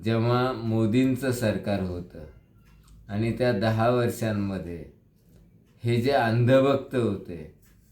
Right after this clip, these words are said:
आणि त्या अंधभक्तांच्या बरोबरीला जे आयटी सेलवाले मोदींसाठी आणि भाजपा सरकारसाठी काम करत होते, त्यांनी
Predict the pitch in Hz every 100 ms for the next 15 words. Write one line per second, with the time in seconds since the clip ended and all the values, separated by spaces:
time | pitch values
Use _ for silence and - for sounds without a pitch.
0 | - - 101 110 117 123 123 117 117 127
1 | 123 120 - 127 127 123 139 139 131 123
2 | 120 110 98 95 87 80 78 - _ _
3 | _ _ _ _ _ _ 98 82 123 127
4 | 98 - - - _ _ _ _ _ _
5 | - _ _ - 104 110 101 156 156 151
6 | 143 143 131 127 110 101 85 76 - _
7 | _ _ _ _ _ _ _ _ _ _
8 | _ 104 104 117 113 139 156 151 147 123
9 | 107 104 90 80 - - - 98 104 110
10 | 120 120 95 104 101 110 120 135 127 -
11 | 107 101 127 135 127 120 107 113 107 107
12 | 101 98 92 98 92 - 82 - 78 -
13 | - - - - _ - - 110 117 127
14 | 139 -